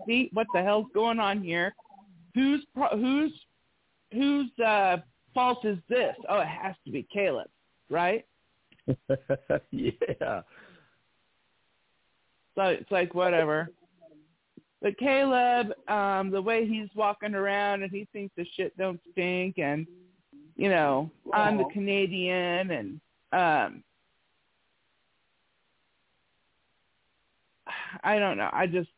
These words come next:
Speaker 1: I don't like him at all. Um, last week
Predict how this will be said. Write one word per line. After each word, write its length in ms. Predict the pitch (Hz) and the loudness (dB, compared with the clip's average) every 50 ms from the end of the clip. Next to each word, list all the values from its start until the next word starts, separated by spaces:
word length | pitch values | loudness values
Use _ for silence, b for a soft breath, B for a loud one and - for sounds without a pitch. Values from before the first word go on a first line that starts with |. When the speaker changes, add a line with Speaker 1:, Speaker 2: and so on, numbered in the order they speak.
| _ _ - | _ _ 0
Speaker 1:
I 120 | 185 190 | 2 2
don't 200 | 185 175 - - | 2 0 0 0
like 220 | 117 160 156 156 | -2 -2 -2 -2
him 200 | - 123 139 151 165 180 175 - - - - 160 160 | -2 -2 0 0 0 -2 -4 -4 -4 -2 -2 0 2
at 140 | 175 175 160 | 2 2 4
all. 340 | 147 147 143 139 139 143 _ _ _ - - - - 147 143 143 139 139 _ _ _ _ _ _ _ _ _ _ _ _ _ _ _ _ _ _ _ _ _ _ _ _ _ _ _ _ _ - | 4 4 4 2 0 -2 _ _ _ -12 -10 -10 -10 -10 -12 -12 -16 -20 _ _ _ _ _ _ _ _ _ _ _ _ _ _ _ _ _ _ _ _ _ _ _ _ _ _ _ _ _ 0
Um, 560 | 214 226 214 214 214 214 208 208 208 202 190 - _ _ - - _ _ _ _ - - _ _ _ _ _ _ _ _ _ _ _ _ _ _ _ _ _ _ _ _ _ _ _ _ _ _ _ _ _ _ _ - _ _ _ _ _ _ _ _ _ _ _ _ | 2 4 4 4 4 2 2 0 0 -4 -6 -10 _ _ -20 -20 _ _ _ _ -20 -20 _ _ _ _ _ _ _ _ _ _ _ _ _ _ _ _ _ _ _ _ _ _ _ _ _ _ _ _ _ _ _ -20 _ _ _ _ _ _ _ _ _ _ _ _
last 360 | - 220 247 254 294 349 339 - - - 190 | -2 0 2 2 2 2 0 -2 -6 -6 -2
week 280 | 208 190 190 196 190 | -2 -2 -2 -4 -8